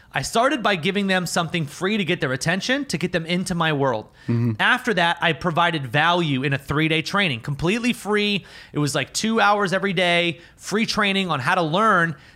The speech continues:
Speaker 1: to use the tool that we have, Chatmatic,
Speaker 2: People
Speaker 1: right?
Speaker 2: were loving it.
Speaker 1: People loved the free training. They, they enjoyed learning more about the in-depths of it. And so now I've gotten their attention, I've given them value,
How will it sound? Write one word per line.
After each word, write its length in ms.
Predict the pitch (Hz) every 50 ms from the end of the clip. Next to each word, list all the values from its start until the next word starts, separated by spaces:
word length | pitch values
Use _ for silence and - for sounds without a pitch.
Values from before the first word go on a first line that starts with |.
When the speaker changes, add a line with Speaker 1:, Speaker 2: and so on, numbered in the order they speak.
| - -
Speaker 1:
to 120 | - 175
use 480 | 151 156 220 285 294 254 214 185 180 -
the 80 | -
tool 380 | - - - 247 240 208 190 165
that 160 | 156 - -
we 160 | 170 185 175
have, 340 | 165 196 208 160 131 139 127
Chatmatic, 460 | - - 165 160 175 208 175 123 113
Speaker 2:
People 220 | - 127 113 117 135
Speaker 1:
right? 80 | 131
Speaker 2:
were 100 | 117 113
loving 280 | 113 120 127 113 107 90
it. 100 | 87 - - -
Speaker 1:
People 380 | - 165 160 - 220 226 233 226
loved 280 | 240 247 269 254 214
the 80 | 202 262
free 220 | - - 233 240
training. 460 | - - - 202 180 180 185 190 185 175
They, 140 | 165 160
they 220 | 156 156 160 156 151
enjoyed 400 | 151 156 139 190 196 208 208 180
learning 380 | 165 160 170 185 196 202 190
more 220 | 180 175 180 185 190
about 360 | 180 165 175 175 170 - 151
the 160 | 143 151 160
in-depths 440 | 185 190 147 170 165 160 - - -
of 120 | 135 131
it. 140 | - - - - - - - - - - _ _ -
And 540 | 180 185 190 190 190 185 180 180 180 170 - - - _ - - _ _ _ _ _ _ _ _ -
so 140 | - -
now 220 | 175 196 214 226 220
I've 340 | 180 185 180 175 139 - - - - 147
gotten 300 | 131 151 175 202 226 294
their 120 | 320 311
attention, 500 | 294 - 233 226 214 - - 220 214 208 -
I've 160 | - 131 123 113
given 200 | 185 214 240 254
them 160 | 247 233 233
value, 540 | 277 302 320 311 247 202 180 160 165 180